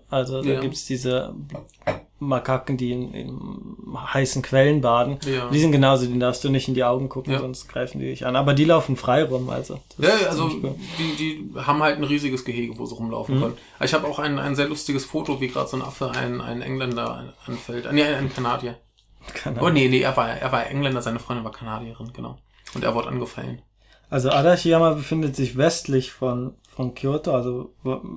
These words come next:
Speaker 1: schon weit außerhalb vom Zentrum.
Speaker 2: Ja.
Speaker 1: Und da ist schon so ein schöne Touristen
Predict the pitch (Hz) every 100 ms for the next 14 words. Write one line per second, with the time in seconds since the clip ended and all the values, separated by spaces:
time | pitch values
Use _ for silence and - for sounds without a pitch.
0 | - - - 151 131 139 151 139 139 143
1 | 131 - 127 - 135 131 - 185 202 -
2 | - 127 - - - - - - 151 139
3 | 135 - - - - 131 127 - 151 135
4 | 127 131 131 131 135 127 123 131 123 131
5 | - - 131 127